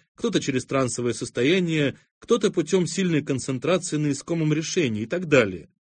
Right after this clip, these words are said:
Путей развития и использования интуиции существует множество, и мы ещё порассуждаем на эту тему в последующих главах. А здесь зафиксируем,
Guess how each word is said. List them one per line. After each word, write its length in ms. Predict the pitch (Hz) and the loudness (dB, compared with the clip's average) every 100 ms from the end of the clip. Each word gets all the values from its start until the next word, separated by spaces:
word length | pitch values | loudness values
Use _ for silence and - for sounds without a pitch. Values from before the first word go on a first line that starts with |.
| _ _ _ | _ _ _
Путей 300 | 120 131 147 | -4 2 4
развития 680 | 131 110 135 165 - 139 104 - _ | 4 2 0 -2 0 0 0 -8 _
и 100 | 139 | -2
использования 640 | 131 - 185 151 139 139 | -2 2 2 4 0 0
интуиции 720 | 127 135 175 160 - 160 143 - _ | -2 0 0 0 0 2 2 -2 _
существует 720 | - 147 143 - 165 156 143 | -4 -2 -2 0 4 4 4
множество, 800 | 135 180 185 110 92 - 92 64 _ _ - | 0 2 2 0 -4 -10 -14 -16 _ _ -6
и 120 | 156 | 0
мы 160 | 254 | 2
ещё 260 | 233 - 196 | 0 2 0
порассуждаем 680 | 180 156 147 120 139 131 123 | 0 -2 0 0 2 2 0
на 60 | |
эту 180 | 117 110 | -2 -6
тему 520 | - 180 165 147 113 - _ | 0 2 4 2 0 -6 _
в 40 | - | -2
последующих 720 | 147 156 139 117 104 - 110 | 0 4 2 2 -2 -4 -2
главах. 580 | 120 110 92 73 - _ _ _ _ _ _ _ | 0 0 0 -6 -20 _ _ _ _ _ _ _
А 160 | 131 120 | -4 -2
здесь 320 | 113 208 220 | -2 -4 -2
зафиксируем, 880 | 139 - 135 - 226 214 185 160 | -4 -6 -8 -6 -4 2 2 2